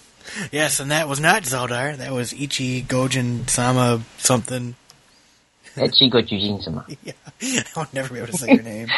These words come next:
Speaker 2: <laughs>
Speaker 1: Ever.
Speaker 2: Is it really that hard?
Speaker 1: It is. Hey, to a white guy, it is. <laughs>
Speaker 2: Wow.
Speaker 1: Uh, but, um, yeah, Zaldar is, like, M I A, and I don't know why, and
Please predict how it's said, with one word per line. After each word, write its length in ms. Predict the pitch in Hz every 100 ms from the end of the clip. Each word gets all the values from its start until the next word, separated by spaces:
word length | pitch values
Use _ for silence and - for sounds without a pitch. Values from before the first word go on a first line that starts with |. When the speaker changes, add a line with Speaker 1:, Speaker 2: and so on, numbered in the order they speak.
| - -
Speaker 2:
<laughs> 260 | - -
Speaker 1:
Ever. 360 | - 139 120 117
Speaker 2:
Is 380 | 104 - - 190
it 140 | 208
really 380 | 208 269 277 202
that 260 | 151 175 156
hard? 380 | 131 160 180
Speaker 1:
It 160 | 185 220
is. 500 | 160 160 139 104 -
Hey, 460 | - 143 139 120 - - 185 147
to 160 | 156
a 80 | 135
white 260 | 123 131 147
guy, 320 | 147 151 156 -
it 120 | 127
is. 460 | 120 117 104 104 - - - 139 - - - - -
<laughs> 40 | 127 - 147 202 - 320 -
Speaker 2:
Wow. 480 | 85 87 80 69 55 247 220 196 190 - - - - - -
Speaker 1:
Uh, 560 | 151 151 139 135 127 117 - - - - _ - - - -
but, 280 | 143 139 -
um, 440 | 147 151 147 139 131
yeah, 280 | 151 156
Zaldar 540 | 139 123 139 156 143 135
is, 100 | 120
like, 240 | 123 123
M 140 | 123 127
I 80 |
A, 460 | 120 117 117 113 113
and 300 | 101 104 104
I 120 | 107
don't 180 | 101 101
know 100 | 98
why, 420 | 101 104 101 101 101
and 160 | 107